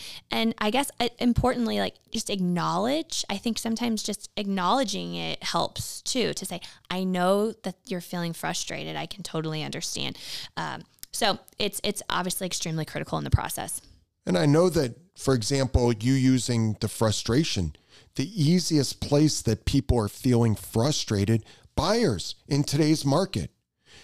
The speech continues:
Speaker 2: Mister and Missus Buyer, I know you're frustrated that you lost this third house that we bid on. But here's the thing. I need you to know I'm here to support you. We went in with our best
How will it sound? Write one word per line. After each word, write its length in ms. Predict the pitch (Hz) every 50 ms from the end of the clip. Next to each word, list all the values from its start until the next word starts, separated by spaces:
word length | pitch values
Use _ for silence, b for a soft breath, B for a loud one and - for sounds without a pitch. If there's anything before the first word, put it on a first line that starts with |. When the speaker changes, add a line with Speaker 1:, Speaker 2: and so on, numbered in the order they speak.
| b b b b b b b b _ _ _ _ _ _ _ _ _ _
Speaker 2:
Mister 340 | 127 131 131 - - 143
and 100 | 135 135
Missus 360 | 131 127 - - 120 107 107 107
Buyer, 360 | - - 117 113 110 110 - -
I 100 | 104 110
know 480 | 113 113 110 110 110 107 117 117 120 120
you're 200 | 117 110 113 113
frustrated 840 | - - - 110 107 101 - - - 110 101 98 95 98 95 85 b b b b b -
that 240 | - 107 117 -
you 320 | 127 113 110 110 101 104 - -
lost 560 | 107 101 104 104 101 98 - - - - - 117
this 240 | 110 98 - -
third 440 | - - - 107 101 98 98 95 90
house 680 | 87 - - 101 95 90 85 82 - - - - - - _ _ _ _ _ _ _
that 180 | 104 107 104 110
we 140 | 107 101
bid 340 | 95 87 - 110 104 101 98
on. 260 | 92 90 82 80 80 b b b b _
But 140 | - 98 85
here's 280 | 80 123 123 120 -
the 80 | 120 107
thing. 400 | - - 110 101 90 76 69 - b b b b b
I 140 | - 107 107
need 340 | 110 110 117 120 123 113 -
you 60 | 127 117
to 80 | 120 110
know 240 | 107 107 107 104
I'm 140 | 101 101 98
here 200 | 85 - 107 107
to 120 | 95 104 98
support 680 | - - - - - - - 113 107 104 - - -
you. 200 | 110 107 117 123 - _ _ _ _ _ _ _ _ B B B B B B B B
We 180 | 131 135 139
went 260 | 135 123 143 143 143
in 220 | 147 143 143 143 135
with 200 | 131 127 120 -
our 120 | 117 113
best 520 | 92 85 - - 131 131 131 - - -